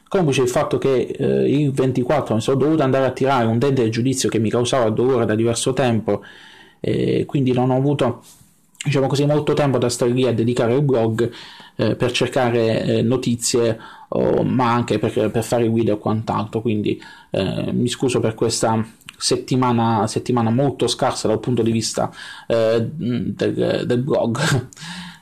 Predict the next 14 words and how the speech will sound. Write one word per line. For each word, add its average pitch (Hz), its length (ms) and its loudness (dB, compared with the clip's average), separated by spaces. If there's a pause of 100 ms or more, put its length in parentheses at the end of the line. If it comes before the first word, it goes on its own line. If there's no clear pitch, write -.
Eh, 127 300 2
cominciamo 151 460 2
comunque 131 240 2
con 135 100 0
la 127 100 4
prima 127 180 2
notizia, 143 360 0
cominciamo 131 400 2
col 135 140 2
parlare 127 260 2
di 123 120 0
Super 147 340 0
Tux - 320 -4
Kart. - 500 -4